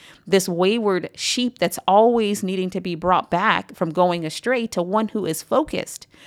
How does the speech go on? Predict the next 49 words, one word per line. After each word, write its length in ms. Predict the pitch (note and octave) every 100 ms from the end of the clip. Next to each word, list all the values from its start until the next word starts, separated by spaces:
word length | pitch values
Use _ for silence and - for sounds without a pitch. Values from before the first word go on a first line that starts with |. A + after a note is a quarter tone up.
| - -
the 100 | F#3+
one 240 | F#3 G#3 A3
who 320 | G3 G3+ E3+
loves 400 | F#3 G3+ A#3 C4
him 160 | - G3
and 180 | E3+ E3+
knows 360 | F3+ D4 D4
him 260 | G3+ D#3 D#3 - - -
and 140 | G3 F#3
is 100 | F3
doing 400 | G#3 A3+ G3 F3
their 200 | F3+ A3+
part 520 | C4 - - - - _ _ _ _ -
to 120 | A3+
follow 400 | F3+ G#3 F#3+ F#3+
the 140 | F3 E3+
shepherd, 440 | F3+ - - - _ _ _ _ _ _ _ _ _ -
because 300 | F3 G#3+ F#3+
they 80 | F3
recognize 600 | E3+ F#3+ G#3+ G3 F3+ -
who 100 | F3+
their 140 | D#3
shepherd 440 | - F3 F3 D#3+ -
is. 140 | - - - - -
And, 220 | - F3+
you 80 | F#3+
know, 120 | F#3+
many 260 | E3+ E3+ G#3
people 320 | - A#3+ C4
think 320 | B3+ G3+ G#3+
that 160 | - D#3+
this 200 | F3+ F#3
is 80 | F#3
something 380 | F#3 F3+ F#3 F3+
that 180 | -
will 80 | F#3
just 260 | F#3 E3+ -
happen 460 | - - F#3 F#3 E3+
automatically. 760 | E3+ D#3+ E3 E3+ F3+ E3 D#3+
You'll 100 | D#3+
just 220 | D#3 E3+
kind 160 | - F3
of 100 | C#3+
wake 220 | E3 E3
up 160 | F#3 -
to 160 | F3
it 80 | D#3+
one 180 | E3 D3+
day. 300 | D#3+ - E3+